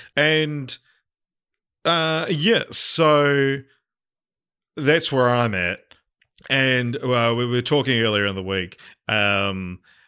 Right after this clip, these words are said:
and what we're going to do here, um, it just, for my mental health, um, is we're gonna do fun franchise roulette. So we've made a list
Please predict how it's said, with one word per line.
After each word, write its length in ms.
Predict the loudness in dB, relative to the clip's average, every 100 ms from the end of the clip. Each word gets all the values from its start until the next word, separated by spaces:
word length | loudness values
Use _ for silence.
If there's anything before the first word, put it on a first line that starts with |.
| _ _ _ _ -8
and 720 | -2 0 0 -2 -4 -8 -6
what 220 | -2 0 0
we're 120 | 0
going 320 | 0 0 0
to 80 | -2
do 260 | -2 -2 -2
here, 500 | -6 -8 -8 -10 -12 _ _ _ _
um, 640 | -8 -6 -4 -6 -8 -10 -12 -10
it 220 | -12 -8
just, 280 | -8 -8 -10 -18 -20 -18 -16
for 320 | -8 -8 -8 -12
my 200 | -6 -6
mental 320 | -4 -6 -8
health, 340 | -10 -12 -14 _ -20 -20 -20 -6
um, 560 | 0 2 2 0 -2 -6 -2
is 500 | 0 0 -2 -4 -4
we're 140 | -4
gonna 180 | -2 -4
do 360 | -2 -2 -2 -6
fun 640 | -14 -16 -4 0 0 0 -4
franchise 680 | -2 -2 -2 -8 -10 -10 -14
roulette. 400 | -16 -18 -20 -20 -20 -20 _
So 640 | -6 -2 0 2 2 -2 -2
we've 220 | -4 -2
made 500 | -2 -2 -2 -6 -6
a 180 | -6 -4
list 600 | -4 -2 -2 -2 -6 -8